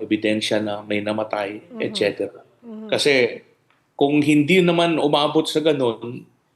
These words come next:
Speaker 1: um, meron din kaming mga paraan na tinitignan at inaaral na kung sakasakali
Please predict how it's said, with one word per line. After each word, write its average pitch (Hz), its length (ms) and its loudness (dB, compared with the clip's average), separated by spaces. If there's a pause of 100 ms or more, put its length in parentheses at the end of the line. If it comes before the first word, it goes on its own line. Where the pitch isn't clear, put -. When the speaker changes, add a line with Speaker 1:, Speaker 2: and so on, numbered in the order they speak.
(320)
Speaker 1:
um, 127 240 0
meron 135 560 0
din 147 160 2
kaming 143 320 -2
mga 139 240 -4
paraan 123 640 -2
na 113 400 -4
tinitignan 127 680 0
at 127 160 -4
inaaral 113 720 -2
na 120 160 -2
kung 131 160 0
sakasakali 131 1000 0